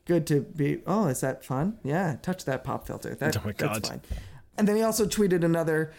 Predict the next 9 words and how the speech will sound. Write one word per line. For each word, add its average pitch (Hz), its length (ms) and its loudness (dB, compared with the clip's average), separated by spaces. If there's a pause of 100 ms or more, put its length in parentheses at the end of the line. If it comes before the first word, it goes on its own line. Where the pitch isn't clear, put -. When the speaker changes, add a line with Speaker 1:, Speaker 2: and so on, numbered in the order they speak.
(300)
Speaker 1:
another, 170 720 4
uh, 143 280 2 (240)
photo 160 400 2
out 151 160 4
of 147 220 0 (140)
him 165 180 6
wearing 156 300 4
a - 20 2
very 156 380 4